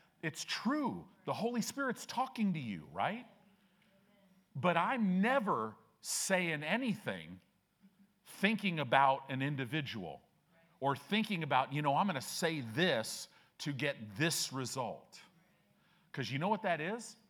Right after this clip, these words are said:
That's manipulation. You know what manipulation is? It's witchcraft. And God, I don't, I don't want God to not regard what we are doing here, right?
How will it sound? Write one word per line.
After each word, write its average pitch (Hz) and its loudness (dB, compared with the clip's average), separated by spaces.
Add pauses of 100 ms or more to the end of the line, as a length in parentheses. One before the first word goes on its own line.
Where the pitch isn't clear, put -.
(100)
That's 143 -4
manipulation. 143 -6 (280)
You 147 -2
know 214 2
what 185 0
manipulation 147 -4
is? 208 -8
It's - -12
witchcraft. - -12 (2750)
And 120 -2
God, 127 6 (1500)
I 170 12
don't, 214 4
I 190 10
don't 196 4
want 170 2
God 156 8
to - -2
not 156 -2
regard 135 2
what 123 -2
we 131 -4
are 127 -4
doing 120 -6
here, 92 -12 (800)
right? 117 6